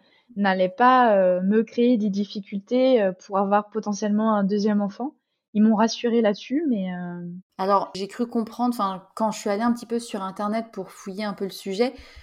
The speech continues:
Speaker 2: euh, la démarche du don est quand même de plus en plus encouragée. Preuve en est, c'est qu'on manque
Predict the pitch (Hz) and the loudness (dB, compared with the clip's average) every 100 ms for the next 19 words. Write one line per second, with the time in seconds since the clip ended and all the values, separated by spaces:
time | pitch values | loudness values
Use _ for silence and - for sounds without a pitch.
0 | _ _ 196 190 185 185 190 185 208 220 | _ _ 0 2 2 0 2 2 2 2
1 | 226 185 185 196 180 233 233 - 175 190 | 0 -2 -6 -6 -2 0 0 -2 -8 -6
2 | 190 185 185 185 208 202 196 - 196 - | -6 -6 -8 -10 -10 -8 -8 -10 -16 -14
3 | - 196 190 - 196 202 233 277 269 - | -8 -4 -4 -2 0 2 2 -2 -2 -8
4 | 208 190 202 208 233 226 190 185 185 208 | -4 -2 0 0 -2 -4 -10 -8 -2 -2
5 | 202 | -2